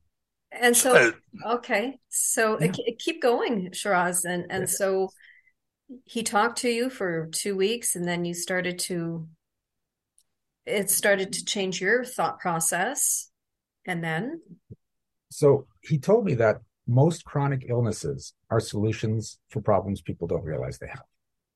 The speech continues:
Speaker 3: Right. And when I, when I thought about it, and it, it really started to sink in, I said, "Okay, if what you're saying is true, then all I have to do is say, 'I'm not gonna be responsible for anyone but me,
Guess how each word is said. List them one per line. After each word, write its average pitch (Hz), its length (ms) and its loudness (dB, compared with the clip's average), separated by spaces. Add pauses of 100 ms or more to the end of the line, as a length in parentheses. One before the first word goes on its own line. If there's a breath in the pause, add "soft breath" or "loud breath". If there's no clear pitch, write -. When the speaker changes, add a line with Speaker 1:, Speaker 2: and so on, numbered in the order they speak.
(920)
Speaker 3:
Right. 104 180 -10 (1120)
And 123 480 6 (1400)
when 139 240 6
I, 139 100 6 (100)
when 135 160 4
I 135 80 6
thought 170 300 2
about 95 260 2
it, 95 100 -2 (680)
and 110 260 -2
it, 107 120 -8
it 113 120 2
really 131 160 8
started 127 260 6
to - 60 -4
sink 120 240 0
in, 127 80 4
I 98 60 2
said, 107 240 -4
"Okay, - 320 2
if 131 160 -6
what 202 240 2
you're 254 100 0
saying 131 360 6
is 98 120 -2
true, - 400 -4 (800)
then 131 180 4
all 208 280 8
I 226 100 4
have 165 280 2
to 131 80 -4
do 104 260 0
is 85 120 0
say, 90 140 4
'I'm 87 140 0
not 90 160 0
gonna 104 140 -2
be 90 100 -2
responsible 80 500 -2
for - 240 -12
anyone 120 340 6
but - 160 0
me, 104 340 -2